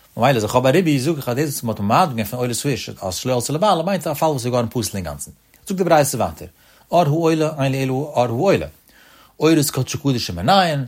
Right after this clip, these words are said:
תלמוד לומר, אשר הקריב, אלע קרבנות מוז מקריב. יוכל שנאמר באף קודשים קלם, תלמוד לומר אוהל. מה אוהל קדשא קודשים, אף כל קודשים קלם. ביז יער האבן גראד געזען, דו,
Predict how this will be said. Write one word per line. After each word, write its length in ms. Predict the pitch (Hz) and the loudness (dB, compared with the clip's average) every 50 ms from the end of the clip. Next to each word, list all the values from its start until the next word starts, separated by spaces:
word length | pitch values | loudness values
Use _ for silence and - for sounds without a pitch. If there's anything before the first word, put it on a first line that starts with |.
| _ _ _ _ _ _ | _ _ _ _ _ _
תלמוד 260 | - - 87 92 98 | -10 -8 -6 -4 2
לומר, 340 | 135 180 185 160 151 143 131 - | 2 4 4 4 4 4 2 2
אשר 260 | - 110 98 - 107 92 90 | 0 -4 -4 -4 -6 -2 -2
הקריב, 500 | 180 - - 143 139 127 113 107 - - _ _ _ - | -2 -2 0 -2 -2 -2 -4 -8 -12 -16 _ _ _ -4
אלע 140 | 190 190 175 | -2 -2 0
קרבנות 400 | 147 - 123 120 135 127 120 104 | -2 -2 -4 -2 -2 -4 -4 -4
מוז 140 | 104 95 95 | -6 -6 -4
מקריב. 300 | 95 82 76 - - - - _ _ _ _ - _ _ | -6 -6 -6 -10 -18 -20 -20 _ _ _ _ -20 _ _
יוכל 240 | - - - - 120 | -4 -4 -2 -2 -2
שנאמר 320 | 104 - 98 95 101 110 | -2 -2 -2 0 2 0
באף 220 | 107 101 98 95 - | 0 0 -4 -6 -6
קודשים 340 | - 107 92 82 - 85 82 | -8 -10 -8 -8 -10 -12 -12
קלם, 260 | - 80 73 82 107 143 | -12 -10 -8 -8 -10 -10
תלמוד 200 | - - 82 92 | -10 -10 -8 -4
לומר 180 | 98 117 135 185 | -2 -2 0 2
אוהל. 200 | 254 285 269 - 165 - _ _ _ - _ | 2 2 2 2 -2 -6 _ _ _ -12 _
מה 120 | 117 117 | 0 2
אוהל 220 | 120 120 120 113 113 | 4 4 2 0 0
קדשא 280 | 110 113 101 - - | -4 -6 -6 -6 -8
קודשים, 380 | 95 95 90 85 95 - 123 127 | -8 -8 -6 -6 -6 -8 -4 -4
אף 120 | 131 135 147 | -4 -2 2
כל 220 | - 254 208 160 147 | 2 2 2 2 0
קודשים 300 | 180 180 160 143 160 147 | -2 -4 -2 -4 -6 -4
קלם. 320 | 123 117 110 110 107 104 110 110 - _ - _ - - _ _ | -2 -2 -2 -2 -6 -8 -12 -14 -18 _ -20 _ -20 -20 _ _
ביז 200 | 131 139 233 220 | -4 -4 -2 0
יער 140 | 214 208 190 | 0 -2 -2
האבן 120 | 160 139 | -4 -2
גראד 160 | 127 151 151 143 | 0 0 0 0
געזען, 260 | 131 135 147 143 135 | 0 0 0 0 2
דו, 260 | 135 143 131 127 | 0 0 0 0